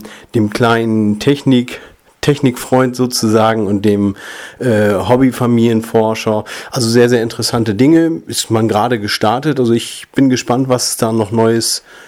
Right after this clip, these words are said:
zu entdecken gibt. Link gibt's natürlich auch,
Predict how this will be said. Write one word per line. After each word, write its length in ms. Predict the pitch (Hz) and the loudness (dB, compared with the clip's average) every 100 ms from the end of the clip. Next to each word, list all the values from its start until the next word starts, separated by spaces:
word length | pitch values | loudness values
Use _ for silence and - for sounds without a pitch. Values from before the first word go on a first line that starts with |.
| - - | -20 -8
zu 400 | - 110 113 110 _ - | -2 2 0 -2 _ -6
entdecken 500 | 113 107 104 104 85 | -2 -2 -4 -8 -10
gibt. 340 | 78 - - - _ | -12 -10 -10 -10 _
Link 280 | 135 156 - - | 0 0 -2 -6
gibt's 220 | - - 117 | -4 -2 -2
natürlich 380 | 107 107 98 - | -2 -4 -4 -2
auch, 260 | 104 - | -2 -4